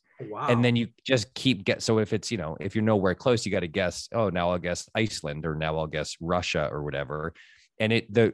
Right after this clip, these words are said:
Speaker 2: color of the country as it lights up gets, as it gets more orange, yellow, orange, red, you're getting closer and closer to the mystery country. And it's basically a test of, like, how many countries do you know? Because, like, you get,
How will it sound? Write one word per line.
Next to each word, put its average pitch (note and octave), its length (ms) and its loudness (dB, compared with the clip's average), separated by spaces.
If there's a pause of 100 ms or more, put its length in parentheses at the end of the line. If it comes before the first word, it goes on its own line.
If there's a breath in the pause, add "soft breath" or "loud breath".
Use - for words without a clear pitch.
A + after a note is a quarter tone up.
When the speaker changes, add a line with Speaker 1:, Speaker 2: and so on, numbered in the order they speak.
Speaker 2:
color C#3 480 4
of G2+ 100 0
the G2 60 -4
country D#3 460 -2
as F2+ 100 -4
it D2+ 80 -6
lights F2+ 280 0
up A#2 200 2
gets, - 340 -2 (540)
as G#2+ 200 2
it F#2 100 -2
gets A#2+ 300 0
more G#2 340 4
orange, G#2 520 0
yellow, G#2 380 2
orange, F2+ 500 -2
red, F2 560 2 (200)
you're F#2+ 180 -2
getting F2+ 220 0
closer F#2+ 360 -2
and - 80 -8
closer F2 360 -4
to - 120 -12
the C#2+ 80 -10
mystery F2 360 -6
country. C#2+ 540 -10 (640 soft breath)
And C3 100 4
it's C3 100 -2
basically E3+ 460 6
a A#2 40 0
test A#2+ 300 0
of, G2+ 80 -2
like, F#2+ 140 -2
how A2 120 -2
many F2+ 120 -4
countries F2 440 -4
do E2 100 -6
you D2+ 80 -4
know? D2+ 180 -4
Because, G2+ 380 -2
like, G#2+ 200 0
you G#2 160 2
get, A#2 260 2